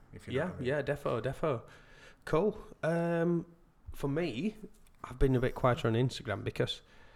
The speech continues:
Speaker 2: I've been out and about all over the world again.
Speaker 1: You've been
Speaker 2: Well,
Speaker 1: at
Speaker 2: I say all over the world.
Speaker 1: the England training ground, you told me
Speaker 2: Yeah, yeah,
Speaker 1: earlier.
Speaker 2: so I've been at Saint George's Park for anybody who's in England. So I've been working down there.
Speaker 1: I've told him he's not gonna get into World Cup squad, but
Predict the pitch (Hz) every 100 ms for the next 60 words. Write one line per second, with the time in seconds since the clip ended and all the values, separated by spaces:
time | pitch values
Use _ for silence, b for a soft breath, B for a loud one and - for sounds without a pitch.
0 | b b - - 135 131 113 113 127 139
1 | 113 117 117 120 120 113 117 117 113 -
2 | - - - 107 - - 135 107 104 101
3 | 104 95 98 - - - B 113 113 110
4 | 110 104 107 104 120 170 180 120 107 110
5 | 104 107 101 98 90 120 147 170 160 151
6 | - 139 131 123 131 123 127 123 120 -
7 | - 139 147 - 117 113 113 113 110 110
8 | 107 101 101 123 - 117 113 113 113 113
9 | 113 120 113 113 110 110 107 104 131 -
10 | - - - 151 131 110 107 120 127 113
11 | 110 113 113 104 - 104 101 - 107 -
12 | 110 92 90